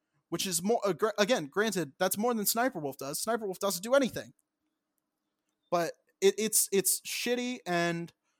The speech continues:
you know, I, I get the whole, like, the free market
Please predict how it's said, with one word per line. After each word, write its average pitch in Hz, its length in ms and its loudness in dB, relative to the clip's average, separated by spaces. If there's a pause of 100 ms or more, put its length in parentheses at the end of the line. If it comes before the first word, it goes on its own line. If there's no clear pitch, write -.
(640)
you 170 120 0
know, 165 420 4
I, 185 180 4
I 196 120 4
get 214 260 2
the 214 80 2
whole, 175 540 2 (340)
like, 147 480 -4 (1400)
the 156 140 -4
free 220 320 -2
market 196 440 0